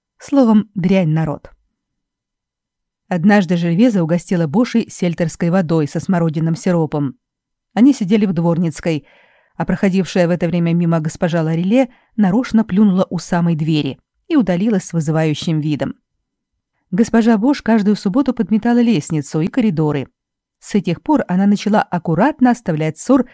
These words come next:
у дверей Лареле. «Безобразие!»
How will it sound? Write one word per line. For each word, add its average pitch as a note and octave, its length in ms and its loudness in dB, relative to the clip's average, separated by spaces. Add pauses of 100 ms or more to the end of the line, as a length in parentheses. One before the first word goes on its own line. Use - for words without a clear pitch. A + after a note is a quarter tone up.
(160)
у F#3+ 80 -2
дверей D#3+ 380 0
Лареле. D#3 520 -2 (1400)
«Безобразие!» G3 920 2